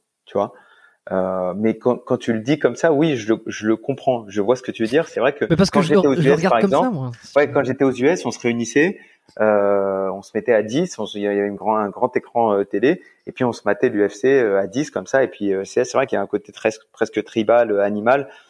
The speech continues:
Speaker 1: de on va regarder, euh, ces mecs-là qui sont super forts, qui se battent, et puis on va voir lequel est le meilleur. Mais nous,
Speaker 2: Ouais.
Speaker 1: si tu veux, quand, dès que t'es entraîneur et, et peut-être pas pratiquant, mais dès que t'es entraîneur, en tout cas,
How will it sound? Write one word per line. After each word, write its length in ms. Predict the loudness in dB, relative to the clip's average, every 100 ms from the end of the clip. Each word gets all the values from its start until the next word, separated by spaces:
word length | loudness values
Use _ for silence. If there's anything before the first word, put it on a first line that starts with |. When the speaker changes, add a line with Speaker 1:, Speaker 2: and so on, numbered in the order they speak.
| _
Speaker 1:
de 160 | 0 2
on 160 | 2 0
va 140 | 0
regarder, 420 | 2 0 2 0
euh, 220 | 0 -2
ces 160 | -6 -12
mecs-là 280 | -10 -4 -4
qui 120 | -4
sont 100 | -16
super 320 | -10 -6 -4
forts, 160 | -4 -8
qui 140 | -10
se 60 | -4
battent, 260 | -2 -2
et 40 | -4
puis 120 | -6
on 40 |
va 60 | -2
voir 160 | -2 -4
lequel 260 | -12 -8 -6
est 60 |
le 40 | -6
meilleur. 240 | -6 -8 -12 _ -20 -20 -12 -2
Mais 120 | 0
nous, 160 | 2
Speaker 2:
Ouais. 40 | 0
Speaker 1:
si 140 | -2
tu 100 | -2
veux, 160 | 2 2
quand, 220 | 2 0
dès 120 | 0
que 60 | 0
t'es 140 | 0
entraîneur 580 | 0 0 -2 -2 0 -2
et, 180 | -2 -4 -14 -20 _ -2
et 300 | 0 2 0 -6 _
peut-être 160 | -4 0
pas 100 | 0
pratiquant, 340 | 0 -4 -4
mais 120 | -2
dès 80 | -2
que 60 | -2
t'es 60 |
entraîneur, 300 | -6 -4 -4
en 60 | -4
tout 80 | -2
cas, 180 | -2